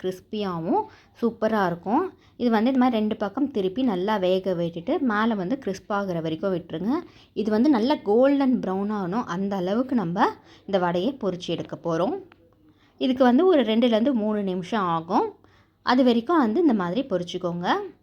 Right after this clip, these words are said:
மீடியம் ஃப்ளேம்லேயே வச்சு பொரிச்சுக்கோங்க. அப்போ தான் நல்லாயிருக்கும். அப்போ தான் உள்ளேயும் வெந்து மேலேயும் நல்லா கிறிஸ்பியா வரும். இப்போ பாருங்க, வடை நல்லா கலர் சேஞ்ச் ஆகி வருதுல்ல.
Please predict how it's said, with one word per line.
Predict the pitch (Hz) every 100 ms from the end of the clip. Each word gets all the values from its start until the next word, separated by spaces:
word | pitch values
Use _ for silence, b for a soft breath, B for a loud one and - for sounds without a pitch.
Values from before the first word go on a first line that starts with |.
| _ _ _ _ -
மீடியம் | 269 349 370 381
ஃப்ளேம்லேயே | - 247 220 208 254
வச்சு | 196 220
பொரிச்சுக்கோங்க. | 202 185 175 - 180 190 349
அப்போ | 349 190
தான் | 214 190
நல்லாயிருக்கும். | 170 170 160 - 240 370 b b b
அப்போ | 196 226
தான் | 277 233
உள்ளேயும் | 226 240 269 285
வெந்து | 220 214 339 247
மேலேயும் | 208 214 220 254 202
நல்லா | 170 226
கிறிஸ்பியா | 294 202 180 - 208 202
வரும். | 170 165 294 403 _ - - - - - - - - - - - -
இப்போ | - 190
பாருங்க, | 202 202 262
வடை | 226 190 226
நல்லா | 196 226
கலர் | 196 180 196 -
சேஞ்ச் | 190 190 190
ஆகி | 180
வருதுல்ல. | 165 170 170 170 175